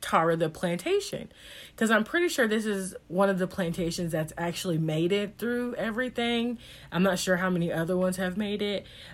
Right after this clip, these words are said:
um, but I guess the soldiers know or somehow heard that they can go to,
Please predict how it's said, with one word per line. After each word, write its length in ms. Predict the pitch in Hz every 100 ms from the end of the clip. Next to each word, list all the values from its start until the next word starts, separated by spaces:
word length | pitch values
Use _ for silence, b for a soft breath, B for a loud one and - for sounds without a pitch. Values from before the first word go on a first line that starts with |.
| -
um, 300 | 170 165 165
but 300 | 170 170 -
I 100 | 165
guess 260 | 170 170
the 80 | 170
soldiers 500 | - 160 151 156 151
know 680 | 156 151 160 185 208 233 240 226
or 160 | 160
somehow 340 | 156 170 175 156
heard 460 | 151 160 170 190
that 220 | 190 175 170
they 100 | 160
can 200 | 160 151
go 420 | 151 151 156 151
to, 260 | - 156